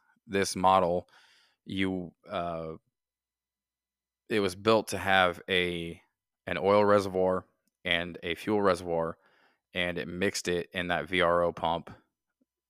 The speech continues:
based on R P Ms and so on and so forth, so that you didn't have to mix your gas. And I, I guess it was a performance thing. I'm not really sure. Um, I, I do know that sometimes they, uh,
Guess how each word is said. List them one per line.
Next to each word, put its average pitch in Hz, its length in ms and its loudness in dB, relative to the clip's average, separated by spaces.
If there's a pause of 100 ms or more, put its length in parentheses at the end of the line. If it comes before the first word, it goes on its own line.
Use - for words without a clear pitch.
(640)
based 98 320 4
on 87 200 4
R 85 160 4
P - 160 -6
Ms 82 220 -4
and 76 80 -14
so - 140 -8
on 80 80 -2
and 76 100 -8
so 85 160 -2
forth, 82 280 -6 (1040)
so 113 240 6
that 95 160 6
you 98 100 2
didn't 101 200 4
have 95 260 6
to 95 80 -4
mix 92 240 -2
your 78 120 -6
gas. 85 560 0 (340)
And 87 280 -2
I, 85 240 -2 (120)
I 104 60 0
guess 123 200 4
it 139 40 6
was 110 140 4
a 98 80 4
performance 117 540 0
thing. 120 220 0
I'm 95 120 0
not 104 180 2
really 98 160 -2
sure. 101 460 0 (360)
Um, 82 300 -10
I, 92 340 -4
I 95 80 -2
do 107 160 0
know 104 160 2
that 92 180 0
sometimes 98 720 -2
they, 95 320 2
uh, 82 380 0